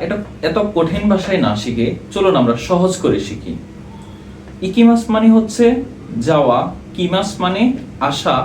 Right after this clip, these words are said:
এবং কাইরিমাস, কাইরিমাস মানে বাসায় ব্যাক করা, বাসায় ফিরে আসা। তো ইকিমাস, কিমাস, কাইরিমাসের আগে যদি কোনো জায়গার নাম থাকে, ধরুন বাড়ি, ধরুন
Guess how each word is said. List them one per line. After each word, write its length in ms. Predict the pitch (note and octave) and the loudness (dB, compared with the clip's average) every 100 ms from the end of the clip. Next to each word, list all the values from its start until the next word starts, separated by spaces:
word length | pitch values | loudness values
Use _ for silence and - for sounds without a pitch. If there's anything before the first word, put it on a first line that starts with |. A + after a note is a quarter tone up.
| - - - | -4 -10 -4
এবং 180 | D#3 F3+ - | 0 0 -2
কাইরিমাস, 560 | F3+ F3+ G3 E3+ G#2+ G2+ - - | 0 2 4 2 2 -2 -10 -2
কাইরিমাস 440 | - D#3+ F#3 G3 - | 2 2 2 -2 -2
মানে 240 | F#3+ G#3+ C#4 C#4 - - - - - - - - - | 0 2 2 2 -4 -14 -14 -14 -16 -16 -16 -14 -2
বাসায় 460 | C#3 D#3 G#3+ A#3 C#4 C#4 - A2 | 0 0 2 2 2 -4 -8 2
ব্যাক 180 | A#2+ B2 - | 2 2 -2
করা, 200 | F#2 F#2 - - | -4 -4 -8 -4
বাসায় 300 | A#2+ B2+ D#3 | -4 0 -2
ফিরে 220 | B2+ G2+ F2 | -2 -4 -4
আসা। 260 | - - - - - - - - - | -6 -12 -16 -16 -16 -16 -16 -16 -12
তো 60 | F3 G3 F#3+ | -12 -8 -8
ইকিমাস, 440 | F#3 A3 A3+ A#3+ - - | 2 6 6 4 -2 -6
কিমাস, 380 | F#3 F3+ F#3 G#3 - - | -4 0 0 0 -4 -2
কাইরিমাসের 680 | D3 E3 F3+ F#3 F#3+ G3+ G#3 - - | 0 2 0 0 -2 0 -2 -2 0
আগে 360 | E3+ E3+ A#2+ - - C3 B2 | 0 2 0 0 -6 -6 -2
যদি 280 | D#3+ F3 G#3+ A3 G#3 | 0 0 2 0 0
কোনো 240 | G3+ G3 G3+ G#3 E3+ E3 | -4 -2 0 0 0 2
জায়গার 400 | F#3+ F#3+ F#3+ B2+ | 2 4 2 2
নাম 140 | A2 G#2 | 0 0
থাকে, 240 | A2 G2+ F#2 F#2+ - - - - - B2 | -4 -6 -8 -12 -14 -16 -16 -16 -8 2
ধরুন 260 | D3+ D#3 F3 E3 D#3 | 4 4 0 -2 -2
বাড়ি, 340 | E3 E3 C3+ C3+ C#3 - - - | 0 2 0 -2 -6 -12 -14 -6
ধরুন 300 | A#2 D3+ E3 | 2 2 2